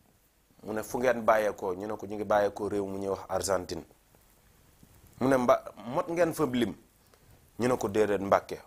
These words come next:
booba réew mi ñi fi nekk ñu néew la." Mu ne mbooloo ma, "Bu ngeen demee ba mot fa lim, yal na leen fa ndimbalal Sëriñ Tuubaa fekk. Yal na leen fa ndimbalal Sëriñ Tuubaa fekk. Yal na leen fa ndimbalal Sëriñ Tuubaa fekk," ba muy ñetti yoon.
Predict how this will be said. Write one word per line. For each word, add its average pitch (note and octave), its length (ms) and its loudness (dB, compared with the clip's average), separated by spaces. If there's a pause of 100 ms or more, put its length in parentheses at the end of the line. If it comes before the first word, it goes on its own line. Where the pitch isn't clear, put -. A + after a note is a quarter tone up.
booba F#2+ 300 -4
réew G#2 160 -2
mi G#2 140 -6
ñi G#2+ 120 -6
fi A2+ 120 -10
nekk G#2+ 260 -6
ñu A2+ 180 -6
néew C#3+ 260 0
la." E2+ 120 -4 (1700)
Mu - 80 -4
ne F#2 60 2
mbooloo G#2 320 4
ma, G#2 120 -2
"Bu G2+ 120 -8
ngeen B2 180 2
demee C3 220 0
ba B2+ 160 0
mot E3+ 220 0
fa D#3 200 -4
lim, A#2+ 220 -2 (180)
yal E3+ 160 0
na F3 100 2
leen C#3+ 180 2
fa C3+ 120 -8
ndimbalal G#2 420 -2
Sëriñ F2+ 300 -4
Tuubaa E2 220 -4
fekk. - 220 -10 (680)
Yal C#3+ 220 8
na C#3+ 80 -2
leen A#2+ 200 -4
fa A#2 120 -12
ndimbalal G2+ 400 -4
Sëriñ F#2 280 -8
Tuubaa F2 240 -8
fekk. - 200 -12 (320)
Yal B2+ 100 4
na C3 80 2
leen A#2 180 0
fa A2 100 -10
ndimbalal G2 380 -4
Sëriñ F2+ 280 -8
Tuubaa E2+ 220 -4
fekk," - 260 -10
ba F2 100 -8
muy F2 140 -8
ñetti F2 300 -8
yoon. D#2 180 -8